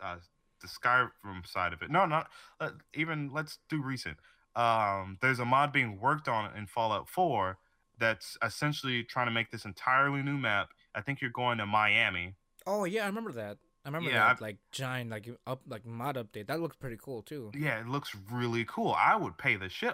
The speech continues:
Speaker 1: That, that looks like D L C, you know? I would
Speaker 2: Exactly.
Speaker 1: pay for that. <laughs>
Speaker 2: It's worth your
Speaker 1: Especially,
Speaker 2: money.
Speaker 1: like, huh?
Speaker 2: It's worth your atoms at this point. <laughs>
Speaker 1: It's worth your atoms, right? Exactly,
Speaker 2: <laughs>
Speaker 1: precisely.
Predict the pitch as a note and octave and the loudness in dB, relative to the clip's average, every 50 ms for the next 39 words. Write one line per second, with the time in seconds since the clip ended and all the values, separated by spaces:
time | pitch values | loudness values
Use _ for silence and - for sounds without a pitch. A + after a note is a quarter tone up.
0 | B2 A#2 C3 E3 G#3 A#3 - - C#3 C3 E3 G#3+ A#3+ D#3+ E3+ F3+ G3+ G3 - - | 0 2 4 4 4 2 0 -2 0 4 4 4 4 4 2 0 -2 -2 0 2
1 | G3+ F#3+ E3+ A#2 A2+ E3+ F3 E3 D3+ D3 D3 D3+ - D4+ D#4 C#4 G2+ G2 G#2 A#2 | 2 2 2 2 -2 -2 0 2 2 2 2 0 -2 -6 -6 -4 -6 -4 -2 0
2 | B2 C3 D#3 G#3 A3+ - - - - - - C#3+ E3+ D#3 C#3 C#3+ C#3+ - G#2+ - | 0 2 0 0 -2 -6 -10 -20 -4 2 4 4 6 6 4 2 0 -2 -4 -2
3 | F#3+ A3 C#4+ D#4 - - - G2+ F2+ E2+ D#2 - - - - - - _ _ _ | 0 2 2 0 -2 -4 -6 -6 -4 -6 -8 -8 -10 -10 -10 -10 -12 _ _ _
4 | _ _ _ _ - - _ - - _ _ _ _ _ _ _ _ _ _ _ | _ _ _ _ -20 -20 _ -20 -20 _ _ _ _ _ _ _ _ _ _ _
5 | _ _ _ _ _ _ _ _ - C#3 C#3 C3 D#3 A3 G#3+ G3 C#3 C#3 C#3+ E3 | _ _ _ _ _ _ _ _ -10 -8 -2 4 4 6 6 6 4 2 2 2
6 | D3+ A#2+ G#2+ G#2 G#2 C#3 B2+ B2+ - - _ _ _ _ _ _ _ _ _ _ | 2 2 0 -4 -6 -8 -8 -8 -10 -12 _ _ _ _ _ _ _ _ _ _
7 | - D#3+ E3 F3+ G3+ G3 - _ _ _ - B2 - B2+ C#3+ F3+ F#3 C#3 B2+ B2+ | 0 2 2 2 2 -2 -8 _ _ _ -10 -8 -2 0 2 2 2 2 0 0
8 | C3+ E3+ F3 C3+ A2+ G#2+ A2+ A#2+ G#2+ A2 G2+ - - B2 A2+ G#2 G2+ - - - | 0 0 0 0 -2 -6 -8 -10 -12 -12 -14 -14 -12 -12 -12 -10 -10 -12 -12 -10
9 | - - F#3+ E3+ D3 C3+ A#2 C3 D3 D3 F#3 F#3 G3+ B3 D4+ D#4+ - B2+ A#2 C3+ | -4 -2 0 0 2 4 4 4 4 4 4 4 6 6 6 6 4 2 2 2
10 | F#3+ A3+ - - G#3 E3+ F#3+ B3 B3 G#3 - G#3 G3 F3+ - - - D#3+ D#3 A#3 | 2 2 4 4 2 4 4 4 4 2 0 0 2 2 2 2 0 -2 -2 -2
11 | A#3 A3 - A#2 F#2+ | -4 -4 -6 -12 -18